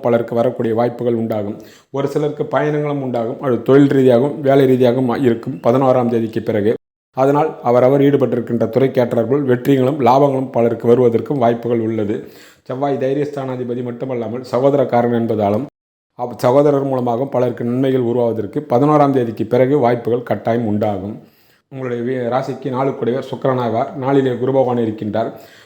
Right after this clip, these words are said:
நாலாம் வீட்டு அதிபதி புதன் ஆரம்பத்திலே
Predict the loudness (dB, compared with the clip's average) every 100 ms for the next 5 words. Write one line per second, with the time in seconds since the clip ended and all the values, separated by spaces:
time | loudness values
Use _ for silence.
0 | _ _ -6 -2 -2 -4 -6 -8 -8 -10
1 | -12 -20 _ _ _ _ _ _ _ -10
2 | -8 -8 -6 -4 -4 -4 -4 -4